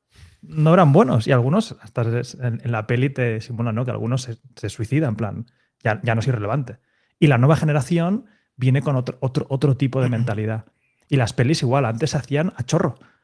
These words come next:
Speaker 1: En plan, la, la, la productora casi una peli al mes. Y ahora, y luego ya vino un tío y dijo, "No, no, no, una peli lleva seis meses, tiene que haber un tío especialista en foto, un tío especialista en guión,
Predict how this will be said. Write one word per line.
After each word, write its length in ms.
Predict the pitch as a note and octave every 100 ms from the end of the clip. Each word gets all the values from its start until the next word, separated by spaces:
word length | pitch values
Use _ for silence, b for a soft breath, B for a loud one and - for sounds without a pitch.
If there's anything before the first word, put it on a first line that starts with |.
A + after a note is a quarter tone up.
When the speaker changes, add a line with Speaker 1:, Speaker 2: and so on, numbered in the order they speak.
| b -
Speaker 1:
En 100 | A#2+
plan, 220 | C3 A#2+
la, 100 | A#2 A#2
la, 200 | A2+ D3+ B
la 140 | - B2
productora 520 | B2+ B2 - B2+ E3+
casi 260 | D#3 - C#3+
una 200 | D3 C3
peli 180 | C#3+ F#3
al 80 | C3+
mes. 520 | D3 G3 - _ _ _
Y 160 | F3 A#2
ahora, 200 | G#2 A2+
y 40 |
luego 240 | A#2 A2+ B2
ya 140 | B2+
vino 160 | C3+ C3+
un 80 | B2+
tío 100 | F3+
y 40 |
dijo, 120 | -
"No, 100 | A2+
no, 80 | G2
no, 200 | A2+ D#3
una 240 | D3 A2+ F#2+
peli 240 | A2 C3+
lleva 440 | C#3 A#2+ F3 - _ _ _ _ _ _ _ _ _
seis 240 | - A2+
meses, 500 | C3 C3+ - D3+ E3+
tiene 180 | - A#2+
que 20 |
haber 140 | A#2 A#2+
un 80 | A#2
tío 120 | B2+
especialista 640 | B2 A#2+ A#2 A#2+ - A#2+ A#2+
en 140 | A2+
foto, 480 | - D#3+ - E3 E3 B B
un 100 | - B2+
tío 80 |
especialista 640 | B2 C3 B2 A#2 A#2 - A2+
en 80 |
guión, 480 | B2 E3 E3 D#3+ D#3